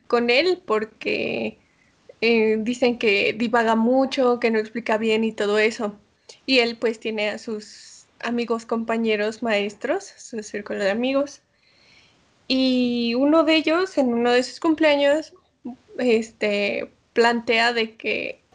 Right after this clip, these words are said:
en la vida hay que tener, este, un, un punto uno por ciento o punto dos por ciento de alcohol siempre en el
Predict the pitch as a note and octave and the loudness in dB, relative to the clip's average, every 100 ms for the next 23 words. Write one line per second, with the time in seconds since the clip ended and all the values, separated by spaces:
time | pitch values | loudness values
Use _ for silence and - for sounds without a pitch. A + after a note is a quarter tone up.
0 | - - A#3+ A#3+ A3 C4 C4+ C#4+ A3 A3 | -14 -6 -2 0 2 0 0 -4 -6 -4
1 | A3+ A3 - - A#3+ A#3 - A#3 A#3+ A#3+ | -2 -4 -8 -10 -10 -8 -8 -6 -6 -6
2 | - - C4+ C4 B3+ B3 B3 A#3+ A#3 - | -10 -2 2 2 2 2 0 -2 -4 0
3 | C#4+ C#4+ D#4+ D#4 D4+ D4 B3+ A#3+ A#3 B3+ | 2 2 2 2 2 0 -2 -2 0 0
4 | B3 A#3+ B3+ A#3 B3 A3+ A3+ A3 A3 A#3 | 0 -2 0 -2 -4 -6 -4 -6 -4 -2
5 | A3 G#3+ A3+ A3 A3 A3+ - A3 A3 A#3 | -2 -4 -4 -2 0 -2 -2 -2 0 0
6 | A3+ - - A3+ G#3+ G#3 G3 G3+ A#3+ A3 | 0 -2 -4 -2 0 0 0 -2 -4 -6